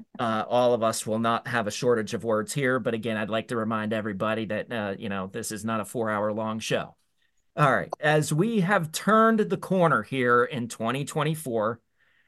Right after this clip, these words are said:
we know that this is an election year. Oh, boy.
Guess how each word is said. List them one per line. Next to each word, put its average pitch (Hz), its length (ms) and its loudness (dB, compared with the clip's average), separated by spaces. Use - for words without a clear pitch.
we 147 220 0
know 165 200 8
that 175 160 4
this 160 200 4
is 160 180 0
an 160 140 6
election 160 640 4
year. 87 420 -10
Oh, 113 140 -4
boy. - 280 -10